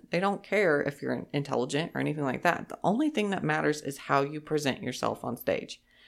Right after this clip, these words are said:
And while they look at your physique, and that is a major factor, so is poise and confidence and just overall stage presence. You can't tell me that that doesn't directly correlate in other areas of your life.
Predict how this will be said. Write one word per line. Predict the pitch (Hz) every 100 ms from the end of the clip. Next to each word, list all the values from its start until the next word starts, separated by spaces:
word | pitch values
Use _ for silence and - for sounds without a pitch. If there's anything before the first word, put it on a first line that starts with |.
| _ _
And | 147 143 139 -
while | 156 160 190
they | 180 165
look | 143 147 139 -
at | - 123 127
your | 131 123 120
physique, | - 135 139 127 143 - -
and | 147 143
that | 127
is | 135
a | 131
major | 131 135 - -
factor, | - 151 160 - 123 127 - _ -
so | - 143 131
is | 135 135
poise | - - 165 - 127 - -
and | 135 131
confidence | - 160 151 131 - 165 -
and | - 147
just | 147 - -
overall | 143 143 117
stage | - - 117 -
presence. | - - - - - _ -
You | 160
can't | 170 196 -
tell | - 165
me | 135
that | - - -
that | 131 - -
doesn't | 147 147 - -
directly | 135 135 131 - 123
correlate | - 127 117 - 113 -
in | 123
other | 98 -
areas | 107 90 76 -
of | -
your | 65
life. | - - -